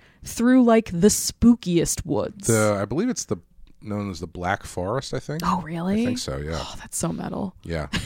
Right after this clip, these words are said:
Speaker 1: <laughs>
Speaker 2: There's posters for it in the airport. There's, she's, as she's walking
Speaker 1: Oh
Speaker 2: towards
Speaker 1: my
Speaker 2: the door,
Speaker 1: God,
Speaker 2: there's posters
Speaker 1: really?
Speaker 2: that say Black, the Black Forest. Visit the Black Forest.
Speaker 1: Oh, I missed that. I'm gonna have to look for that again.
Speaker 2: But yeah, they, they drive her through the forest
Speaker 1: Yeah.
Speaker 2: like she's going to Dracula's castle or something.
Speaker 1: Yeah, yeah, or she's like Little Red Riding Hood.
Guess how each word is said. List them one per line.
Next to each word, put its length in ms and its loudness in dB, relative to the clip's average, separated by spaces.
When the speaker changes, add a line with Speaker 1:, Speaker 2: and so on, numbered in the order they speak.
Speaker 1:
<laughs> 300 -6
Speaker 2:
There's 160 8
posters 460 6
for 300 0
it 80 -4
in 100 -4
the 100 -2
airport. 460 -4
There's, 160 -4
she's, 320 -2
as 180 0
she's 180 0
walking 280 8
Speaker 1:
Oh 40 2
Speaker 2:
towards 200 8
Speaker 1:
my 140 8
Speaker 2:
the 60 6
door, 100 12
Speaker 1:
God, 140 10
Speaker 2:
there's 120 -2
posters 260 6
Speaker 1:
really? 140 4
Speaker 2:
that 160 0
say 140 0
Black, 340 -2
the 80 -4
Black 280 0
Forest. 380 2
Visit 260 -2
the 60 0
Black 220 0
Forest. 200 -8
Speaker 1:
Oh, 240 8
I 140 6
missed 320 2
that. 220 4
I'm 80 -2
gonna 120 -2
have 120 -4
to 100 -10
look 140 -8
for 80 -6
that 180 -4
again. 260 -8
Speaker 2:
But 100 6
yeah, 200 10
they, 140 2
they 160 4
drive 340 6
her 120 2
through 340 4
the 80 4
forest 440 6
Speaker 1:
Yeah. 80 -2
Speaker 2:
like 220 0
she's 220 -4
going 260 0
to 60 0
Dracula's 500 0
castle 360 0
or 80 -8
something. 280 -8
Speaker 1:
Yeah, 200 2
yeah, 180 2
or 80 4
she's 220 0
like 160 2
Little 200 4
Red 160 4
Riding 340 0
Hood. 260 -6